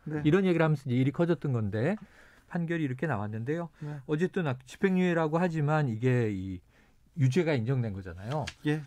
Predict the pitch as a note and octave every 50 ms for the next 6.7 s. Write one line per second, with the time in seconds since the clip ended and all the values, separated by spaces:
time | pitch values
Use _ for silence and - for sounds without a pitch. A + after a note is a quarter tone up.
0 | - - - C#3 C3 B2+ C3 - - G#3+ A3 A3 G#3+ G3 G#3+ G#3 G3+ G3+ G3 F#3+
1 | - - G3+ F#3+ G3 G3+ F#3+ E3+ B2+ G2 - D3 D3 C3 - - _ _ _ _
2 | _ _ _ _ - A#2+ A2 G#2 A#2 A#2+ C3 D3 D3 C#3 A#2+ G2+ A2+ D3+ G3 G#3+
3 | - _ - B2 - D#3+ D3 C3 A#2+ - - - F3 E3+ D#3+ C#3 B2 - B2+ A2+
4 | A2 - - G#2 G2+ G2+ - - A2+ G2 F#2+ A#2+ B2 A#2 B2 B2+ C3+ C3 A2 F2
5 | - - B2 F#2+ C3+ B2 D3+ C#3+ B2+ C3+ C#3 C3+ - D#3+ D3 C#3+ C3 - A2+ A#2+
6 | B2+ B2 G#2+ F#2+ - - B2+ - - F3+ F#3 F#3 F#3 F3+